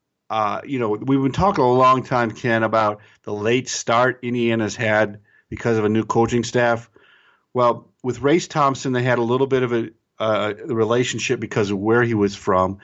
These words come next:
And the same thing applies with Jerome Hunter. He was an Ohio kid that had gone to Dayton camps and knew Archie and, and Tom Ostrom and the other members of the staff that he brought over.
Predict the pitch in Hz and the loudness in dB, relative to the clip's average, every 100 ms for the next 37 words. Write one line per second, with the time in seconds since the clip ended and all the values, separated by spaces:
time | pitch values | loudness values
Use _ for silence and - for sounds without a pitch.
0 | - - 110 104 143 151 143 - _ _ | -20 -8 -4 -2 2 2 2 -2 _ _
1 | _ - 127 123 101 - 110 113 104 104 | _ -2 0 0 -2 0 2 2 0 -4
2 | 101 104 104 101 107 117 104 101 107 107 | -2 0 2 0 0 0 0 0 0 -2
3 | 107 98 92 120 135 123 - 110 104 104 | -2 -4 -4 0 2 2 0 -2 0 0
4 | 101 110 107 92 87 117 117 107 101 - | -2 0 0 -2 -2 -2 -2 -6 -6 -4
5 | 127 113 101 - - - - - - - | 0 2 0 -4 -14 -18 -20 -20 -18 -6
6 | 95 101 127 123 117 113 110 120 104 95 | -2 2 4 4 4 2 0 -2 0 -2
7 | - - 107 90 120 110 104 104 101 110 | -6 -8 -6 -2 0 2 2 2 0 -4
8 | 101 95 95 92 104 101 95 - - _ | -2 -2 -2 -2 0 0 -2 -12 -20 _
9 | 113 107 101 107 113 95 - 107 101 92 | -2 0 0 -2 -6 -4 0 2 0 -2
10 | 101 87 117 101 98 95 95 92 92 87 | -10 -4 -2 2 2 2 0 0 -2 -4